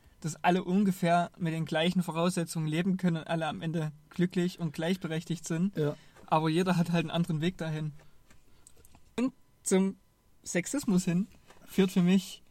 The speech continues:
Speaker 1: kein wirklich guter Weg, der sich Quote nennt. Das ist eher so ein
Speaker 2: Zum
Speaker 1: sehr
Speaker 2: Sexismus hin führt kein Weg, der sich Quote nennt.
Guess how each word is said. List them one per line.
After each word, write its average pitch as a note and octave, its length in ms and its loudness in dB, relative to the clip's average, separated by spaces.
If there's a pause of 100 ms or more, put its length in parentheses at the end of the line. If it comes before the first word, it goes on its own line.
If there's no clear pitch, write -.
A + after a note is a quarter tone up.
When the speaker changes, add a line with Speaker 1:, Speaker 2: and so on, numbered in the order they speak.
(260)
Speaker 1:
kein G3+ 380 0 (440)
wirklich F3 420 -2
guter F#3+ 380 0
Weg, F3 360 -2 (1120)
der E3+ 140 0
sich D#3+ 180 -4
Quote F3+ 340 2
nennt. D#3 220 -4
Das D#3+ 140 -8
ist - 40 -8
eher E3+ 120 0
so E3+ 100 -2
ein D#3 220 -2
Speaker 2:
Zum E3 180 2
Speaker 1:
sehr E3+ 220 6
Speaker 2:
Sexismus E3+ 340 4
hin F3 160 0
führt - 340 -10
kein E3 300 -6
Weg, E3+ 140 -8
der D#3+ 100 -8
sich D3+ 160 -12
Quote E3+ 360 -8
nennt. C#3+ 240 -8